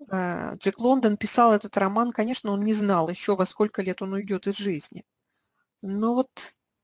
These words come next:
есть очень странные сближения такие, которые оказываются важными.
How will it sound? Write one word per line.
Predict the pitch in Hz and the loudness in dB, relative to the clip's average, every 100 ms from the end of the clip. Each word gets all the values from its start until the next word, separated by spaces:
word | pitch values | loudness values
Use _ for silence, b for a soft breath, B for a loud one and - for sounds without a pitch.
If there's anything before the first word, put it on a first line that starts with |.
| _ _ _ _ _ | _ _ _ _ _
есть | 202 208 262 - - - | -6 0 2 0 -4 -2
очень | 220 - 208 | 0 2 0
странные | - 220 214 214 208 | 4 6 6 6 2
сближения | 208 190 208 202 233 262 233 196 | 2 0 0 2 2 2 0 -2
такие, | 190 - - 175 | -6 -10 -12 -12
которые | - 180 - 214 214 208 202 - _ _ _ _ _ _ | -8 -10 -4 -2 0 0 -2 -8 _ _ _ _ _ _
оказываются | 190 - 208 214 208 208 208 - - 208 - _ _ | -6 2 4 4 2 -2 -6 -2 0 0 -4 _ _
важными. | 185 170 - 165 - | 0 0 -2 -10 -14